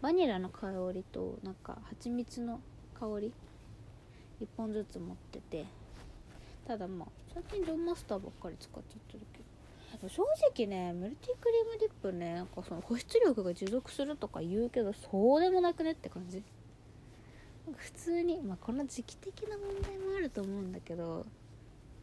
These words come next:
しばらくしたら全然なんか乾く感じはするけど、まあね、リキッドじゃないしね、ベタつきとかもないからそんなもんなんだろうな。まあ、そんな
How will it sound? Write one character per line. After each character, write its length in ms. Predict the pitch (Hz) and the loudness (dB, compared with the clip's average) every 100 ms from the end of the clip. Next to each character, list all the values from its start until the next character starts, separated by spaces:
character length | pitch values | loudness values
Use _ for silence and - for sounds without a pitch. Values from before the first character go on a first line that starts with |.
| - - - - - | -18 -18 -16 -16 -14
し 160 | - 302 | -2 2
ば 100 | 403 | 4
ら 140 | 466 277 | 4 4
く 120 | 202 | 0
し 80 | - | -4
た 140 | 190 | -4
ら 100 | 175 | -4
全 240 | 196 254 | -2 2
然 200 | 302 330 | 4 4
な 160 | 285 277 | 4 2
ん 20 | |
か 160 | - 170 - - - | 0 -6 -8 -16 -4
乾 220 | 240 302 | 2 2
く 240 | 320 175 156 - - | 2 -2 -4 -8 -8
感 180 | 190 170 | -4 -2
じ 100 | 170 | -2
は 160 | 160 220 | -4 -6
す 180 | - 170 | -8 -6
る 160 | 160 180 - - - - - - - - - - | -6 -8 -12 -18 -18 -18 -14 -12 -12 -14 -16 -10
け 120 | 160 | -6
ど、 140 | 147 - | -6 -2
ま 280 | 180 165 | -2 0
あ 60 | 160 | -2
ね、 400 | 170 220 269 294 - - - - - - - - - - - | 0 2 2 0 -4 -16 -18 -18 -18 -18 -20 -20 -18 -16 -8
リ 80 | |
キ 160 | 190 220 | -6 -6
ッ 40 | 214 - | -8 -2
ド 420 | - 294 294 294 | 4 4 6 4
じ 80 | 294 | 2
ゃ 60 | 262 | 0
な 160 | 247 | 0
い 60 | 254 | 0
し 120 | 226 | 0
ね、 100 | 180 | -2
ベ 120 | 175 | -4
タ 160 | 175 202 | -2 -4
つ 140 | - | -4
き 100 | - | -14
と 140 | - 311 | -4 -2
か 120 | 302 | 0
も 120 | 220 | 0
な 180 | 190 214 | 0 -2
い 60 | 247 | -2
か 120 | 226 | -2
ら 100 | 202 | -2
そ 120 | 202 | -2
ん 100 | 185 | -4
な 80 | 190 | -2
も 160 | 196 | -2
ん 100 | 247 | -2
な 100 | 277 | 0
ん 80 | 226 | 0
だ 120 | 180 | -2
ろ 120 | 180 180 | -2 -2
う 40 | |
な。 180 | 170 196 - - - - - - - - - - - - - - - - - - 220 | -4 -4 -8 -16 -18 -18 -16 -16 -14 -12 -14 -16 -18 -16 -14 -14 -16 -16 -14 -12 -8
ま 100 | 185 | -8
あ、 40 | |
そ 200 | - 202 | -6 -4
ん 120 | 202 | -4
な 140 | 196 | -4